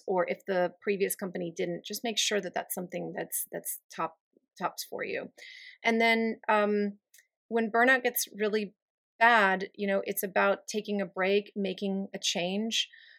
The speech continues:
Um, not everyone has the luxury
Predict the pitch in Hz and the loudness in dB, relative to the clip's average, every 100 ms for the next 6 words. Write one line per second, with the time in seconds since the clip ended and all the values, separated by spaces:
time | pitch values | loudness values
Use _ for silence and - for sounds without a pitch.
0 | _ 208 190 190 - - 208 202 - 190 | _ -4 -2 -4 -6 -2 2 0 2 0
1 | 196 202 202 202 202 208 202 190 190 175 | 2 2 4 2 0 -2 -6 -2 -2 0
2 | 180 - 214 220 | 0 -2 -2 -2